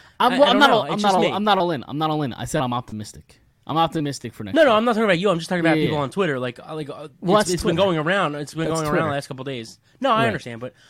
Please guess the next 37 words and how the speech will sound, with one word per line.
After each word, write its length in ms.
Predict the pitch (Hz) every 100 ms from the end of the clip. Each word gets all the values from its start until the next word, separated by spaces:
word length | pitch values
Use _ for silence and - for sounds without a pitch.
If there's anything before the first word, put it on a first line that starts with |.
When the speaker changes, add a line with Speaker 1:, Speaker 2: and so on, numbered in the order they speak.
| _
Speaker 2:
I'm 180 | 151 185
just 140 | 160
saying 240 | - 165 139
I, 160 | 147 -
I 80 | 147
just 180 | 151
don't 160 | 160 156
understand 580 | 156 139 - 165 151 139
the, 180 | 127 113 _
the 80 | -
sexiness 640 | - 180 170 143 123 113 -
of 200 | 120 113
it. 100 | -
Like, 260 | 120 110 _ _ _
it's 160 | 165 170
good, 360 | 175 202 175 131
but, 140 | 123
like, 260 | 151 123 - - -
is 140 | 151 156
it 100 | 160
really 240 | 160 180
gonna 160 | 160 151
put 200 | - 156
us 160 | 143
over 180 | 156 127
the 60 | 113
top? 240 | 143 151
Like, 180 | 151 127
well, 200 | - 175
it's 180 | 185 180
'cause 120 | 160
that's 120 | 180 175
what 120 | 151
we 100 | 135
need. 300 | 135 190 131
We 100 | 131
need 340 | 143 180 147